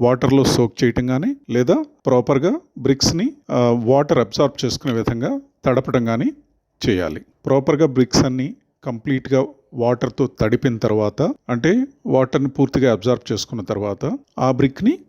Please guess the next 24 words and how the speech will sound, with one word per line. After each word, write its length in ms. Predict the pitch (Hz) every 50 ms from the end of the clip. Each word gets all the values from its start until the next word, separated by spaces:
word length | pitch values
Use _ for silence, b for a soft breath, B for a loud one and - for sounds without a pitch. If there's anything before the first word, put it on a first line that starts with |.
| _ _ -
మనం 300 | 220 131 131 160 254 330 - _ _ _ _ _ -
నిర్మాణానికి 520 | 131 123 120 131 131 131 127 120 113 117
వినియోగించడం 580 | 123 117 113 113 107 104 107 95 - - 135 117
అనేది 340 | 110 107 117 131 226 370 - _ _ _ _ _ _ _ _ _ -
మంచిది. 420 | 104 98 90 - - - - - - _ -
అంటే 300 | 123 123 160 151 131 120
ముఖ్యమైనటువంటి 840 | 123 135 123 117 - - - 156 160 160 147 139 147 143 127 123
జాగ్రత్త 420 | 113 113 110 113 104 120 - - 190
మనం 260 | 196 185 160 135 123
బ్రిక్ 240 | 104 113 113 - -
వర్క్ 220 | - - - -
చేసేటప్పుడు 400 | 120 104 - 127 117 110 - -
తీసుకోవాల్సింది 580 | - 113 101 - - - 107 98 - - - 104
ప్రధానంగా 640 | - 98 95 87 107 110 101 107 107 107 151 240 330 - _ _ -
బ్రిక్ 280 | - 110 143 165 - -
సెలెక్షన్లో 720 | - - 143 131 123 - - - 120 117 117 147 220 262 277 _ _ _ _ _ _ -
మంచి 440 | 131 120 131 143 165 151 - - 170
క్వాలిటీలో 680 | - - 135 117 117 120 120 110 - 143 127 127 131 120
ఉన్నటువంటి 580 | 113 113 110 107 - 120 120 120 - 190 262 302 - _ _ _ -
well 320 | 110 98 135 151 160 160
burnt 320 | 139 127 135 131 127 123 113 _ -
bricks 580 | 120 123 - - - - - - - - - -
సెలెక్ట్ 380 | - - 101 101 - - -
చేసుకోవాలి. 520 | 120 101 - - - 123 120 120 151 247